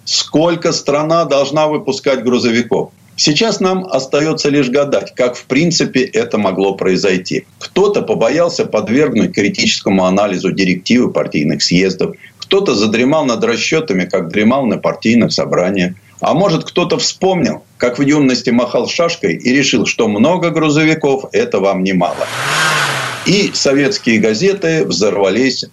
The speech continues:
радостными статьями. Рабочие и специалисты, представители более семидесяти национальностей съехались на стройку в Набережные Челны.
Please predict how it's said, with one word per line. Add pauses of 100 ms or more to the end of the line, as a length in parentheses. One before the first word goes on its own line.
радостными
статьями. (380)
Рабочие
и
специалисты,
представители
более
семидесяти
национальностей
съехались
на
стройку
в
Набережные
Челны.